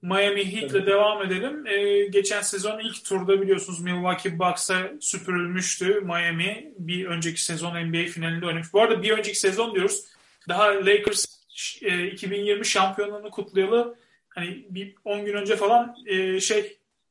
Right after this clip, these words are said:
Speaker 1: bir sene oldu yani. O kadar
Speaker 2: Hı hı.
Speaker 1: acayip bir tempo oldu ki tabii iki bin on dokuz yirmi sezonu bitti. İki bin yirmi bir sezonu yani hepsi böyle üst üste geldi.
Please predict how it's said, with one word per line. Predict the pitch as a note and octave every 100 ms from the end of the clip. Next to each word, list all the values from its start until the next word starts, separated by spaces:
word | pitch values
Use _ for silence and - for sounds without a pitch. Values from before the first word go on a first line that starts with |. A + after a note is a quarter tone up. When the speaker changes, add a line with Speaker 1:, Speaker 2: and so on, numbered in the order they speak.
| _ _ _ _
Speaker 1:
bir | F3+
sene | F#3 G3+
oldu | G#3 G3+ E3
yani. | D#3+ D3 D3 - _ _ _ _ _
O | -
kadar | F3+ G#3 G#3
Speaker 2:
Hı |
hı. | G3
Speaker 1:
acayip | F#3+ G#3 D#3
bir |
tempo | - F#3+ F#3 G3+
oldu | F#3+ G3
ki | -
tabii | G3 F3 F3+
iki | - F#3
bin | F#3+ A3+ - _ _
on | G3 G3
dokuz | G3 F#3+ E3
yirmi | F3 F#3+
sezonu | F#3+ F3+ E3+ E3+
bitti. | F3 -
İki | G#3 F#3+ F#3
bin | F#3
yirmi | F#3 G3 G3
bir | G3
sezonu | G3+ G3 G3+ A#3
yani | G3+
hepsi | G#3 G3+ F#3+
böyle | F#3+ F#3+
üst | G3+ G3
üste | G3+ - G3+
geldi. | F#3+ F#3 A#3+